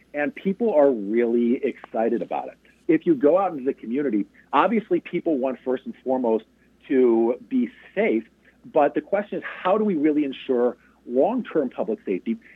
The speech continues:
And, you know, a-, almost, almost unanimously, people will say, including people whose, whose top priority is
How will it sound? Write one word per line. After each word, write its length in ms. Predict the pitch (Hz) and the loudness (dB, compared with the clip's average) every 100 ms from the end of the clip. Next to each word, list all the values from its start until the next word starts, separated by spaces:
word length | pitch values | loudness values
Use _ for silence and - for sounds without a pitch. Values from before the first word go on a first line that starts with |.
| _ - | _ -2
And, 580 | 156 151 147 143 143 160 | 2 2 0 -2 -2 -2
you 120 | 156 147 | 0 2
know, 220 | 143 147 | 2 2
a-, 60 | 147 | 0
almost, 400 | 165 220 311 - | 2 2 -2 -6
almost 300 | 180 269 302 | -6 -4 -4
unanimously, 640 | 190 175 277 190 - 160 - _ _ | -4 -4 -2 -4 -2 -4 -4 _ _
people 520 | 254 269 240 214 208 170 | -4 0 2 2 0 -2
will 200 | 175 - | -2 0
say, 160 | 247 247 | -2 -2
including 300 | - 311 330 | -6 -8 -2
people 220 | 247 196 | -2 0
whose, 260 | 190 190 196 - | 0 0 -2 -4
whose 260 | 190 190 - - | 0 0 -2 -2
top 240 | 196 214 | -2 -2
priority 640 | - 156 139 185 269 156 - - _ - | -2 0 2 2 0 -2 -2 -12 _ 0
is 200 | 160 | 0